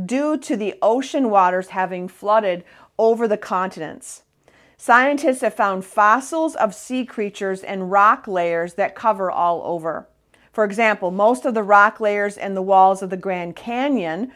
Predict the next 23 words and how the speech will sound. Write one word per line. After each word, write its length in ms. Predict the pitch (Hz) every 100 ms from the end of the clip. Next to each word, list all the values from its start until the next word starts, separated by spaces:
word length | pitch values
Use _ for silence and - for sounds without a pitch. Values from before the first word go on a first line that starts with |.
| - _
which 180 | 208 214
is 180 | 196
more 260 | 202 226 262
than 100 | 254
a 80 | 196
mile 640 | 196 202 220 254 277 277 -
above 400 | 202 190 220 202
sea 340 | - - 247
level, 600 | 247 180 170 165 185 185 _ _ _ _
contain 840 | 233 214 240 262 240 220 208 226 -
marine 760 | 202 208 208 202 190 185 190 -
fossils. 920 | - - 214 214 214 - 160 - - - _ -
Fossilized 1080 | _ - 226 240 - 294 254 240 240 240 240 -
shellfish 840 | - 247 220 226 226 190 175 180 -
are 200 | 196 -
even 400 | 233 240 247 269
found 520 | 262 226 196 196 196 -
in 320 | - 196 202
the 100 | 208
Himalayas. 960 | 202 175 175 180 226 190 139 165 - _ _ _ _ _ _ _ _ _ _ _ _ - _
Evidence 480 | 208 196 220 214 -
number 240 | 202 208
two, 420 | 208 302 226 165